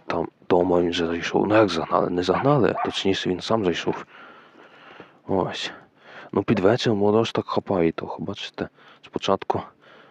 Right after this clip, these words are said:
не було. Зранку то, трохи таяло, коли падав,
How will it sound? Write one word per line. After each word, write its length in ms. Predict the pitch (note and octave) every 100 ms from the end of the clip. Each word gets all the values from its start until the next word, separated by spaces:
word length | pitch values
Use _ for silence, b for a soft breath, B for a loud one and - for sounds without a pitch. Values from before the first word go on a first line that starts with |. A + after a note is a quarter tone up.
| b b b b b _ _ _ _ _
не 420 | G#2 F#2 F#2+ G2
було. 400 | G#2+ G2+ F#2 E2 - -
Зранку 460 | - F2+ F#2 - -
то, 160 | G2+ - - -
трохи 300 | G2 - G#2
таяло, 500 | - A#2+ C3 F2+ -
коли 180 | - - -
падав, 280 | G2 -